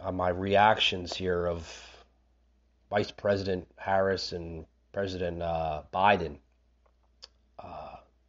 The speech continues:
touching a little bit on the, uh, of the January sixth event that happened last year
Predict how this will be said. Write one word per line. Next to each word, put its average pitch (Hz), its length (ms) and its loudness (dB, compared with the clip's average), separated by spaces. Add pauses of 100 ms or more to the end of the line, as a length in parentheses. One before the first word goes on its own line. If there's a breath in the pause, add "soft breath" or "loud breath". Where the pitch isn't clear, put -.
(100)
touching 95 460 0
a 82 60 -6
little 98 220 0
bit 95 180 -4
on 82 200 -6
the, 78 220 -10
uh, 76 180 -12 (1160)
of 85 100 -18
the 82 80 -14
January 90 420 -4
sixth - 360 -8
event 82 320 -10
that 80 140 -14
happened 85 380 -4
last 80 360 -12
year 82 240 -12